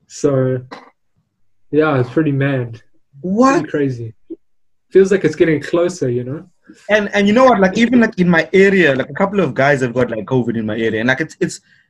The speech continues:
Speaker 2: it's getting, like, you know, before we could all say, like, "Ah, is this covid thing even real?" Like, there were questions. There were still question marks, you know?
Speaker 1: Yeah.
Speaker 2: And then, and then next thing you know, it happens
Speaker 1: Now
Speaker 2: so
Speaker 1: it's getting real.
Speaker 2: It happens so close to you, and you're like,
Speaker 1: Hmm.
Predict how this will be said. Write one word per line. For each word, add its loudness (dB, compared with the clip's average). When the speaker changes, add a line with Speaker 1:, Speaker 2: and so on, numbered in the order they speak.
Speaker 2:
it's -4
getting, 2
like, 0
you 0
know, 2
before 2
we 0
could 0
all 2
say, 0
like, 0
"Ah, 2
is -2
this -10
covid -4
thing -2
even -2
real?" -2
Like, -4
there -2
were 0
questions. 0
There -2
were 2
still -4
question 2
marks, 0
you -2
know? 0
Speaker 1:
Yeah. 0
Speaker 2:
And 2
then, 0
and 0
then 0
next -2
thing -2
you -2
know, 0
it 2
happens -2
Speaker 1:
Now 2
Speaker 2:
so 4
Speaker 1:
it's 0
getting 2
real. -2
Speaker 2:
It 4
happens 2
so 0
close 0
to -4
you, 0
and 2
you're 2
like, -2
Speaker 1:
Hmm. -4